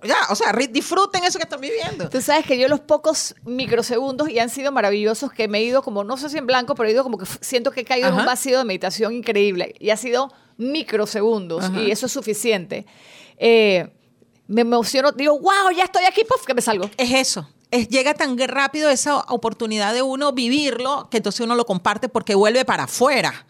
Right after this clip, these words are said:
Speaker 2: Sí, sí.
Speaker 1: Porque
Speaker 2: Como
Speaker 1: vuelve
Speaker 2: que
Speaker 1: para afuera.
Speaker 2: si me
Speaker 1: Entonces
Speaker 2: hubiera quedado callada con mi mente en ese momento, quizás estuviera ahí todavía, pero no pude. Fue como que enseguida tuvo que entrar mi mente a
Speaker 1: Así
Speaker 2: decir,
Speaker 1: es.
Speaker 2: "Mira, Ana Lucía, llegaste".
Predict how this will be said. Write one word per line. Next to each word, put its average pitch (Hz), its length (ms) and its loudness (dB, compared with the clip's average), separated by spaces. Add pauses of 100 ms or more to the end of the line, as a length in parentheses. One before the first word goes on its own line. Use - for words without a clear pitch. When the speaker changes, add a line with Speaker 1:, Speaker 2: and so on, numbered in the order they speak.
Speaker 2:
Sí, 185 480 -2
sí. 190 180 -10
Speaker 1:
Porque 226 240 0
Speaker 2:
Como 226 60 2
Speaker 1:
vuelve 240 200 4
Speaker 2:
que 269 40 2
Speaker 1:
para 269 160 0
afuera. 247 160 2
Speaker 2:
si - 80 2
me 262 60 4
Speaker 1:
Entonces 269 120 4
Speaker 2:
hubiera 311 120 2
quedado 294 200 2
callada 262 320 4
con 254 120 0
mi 233 100 2
mente 247 220 0
en 262 60 2
ese 277 140 2
momento, 226 300 0
quizás 254 260 2
estuviera 226 280 4
ahí 226 80 2
todavía, 220 340 4
pero 220 160 0
no 240 160 0
pude. 262 240 2
Fue 240 160 -2
como 277 160 -2
que 247 80 2
enseguida 269 380 2
tuvo 302 240 0
que 294 60 2
entrar 285 220 2
mi 285 120 -2
mente 285 280 2
a 311 40 4
Speaker 1:
Así 277 100 4
Speaker 2:
decir, 302 160 2
Speaker 1:
es. - 60 -6
Speaker 2:
"Mira, 381 240 2
Ana 349 100 2
Lucía, 349 400 0
llegaste". 294 640 0